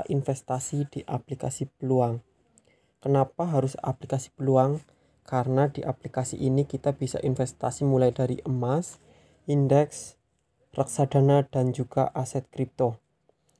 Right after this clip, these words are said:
Bagi kalian yang sudah memiliki akun, kalian bisa langsung masuk. Bagi yang belum daftar, kalian bisa klik daftar.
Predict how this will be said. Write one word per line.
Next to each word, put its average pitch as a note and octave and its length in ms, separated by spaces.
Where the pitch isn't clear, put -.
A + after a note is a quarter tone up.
Bagi C3 240
kalian C3 400
yang C3 80
sudah C3 240
memiliki B2 320
akun, C#3+ 320
kalian C3 320
bisa - 160
langsung B2 320
masuk. D3 400
Bagi C3+ 240
yang C3+ 160
belum B2+ 240
daftar, C#3+ 400
kalian B2+ 400
bisa B2+ 480
klik B2+ 240
daftar. B2 480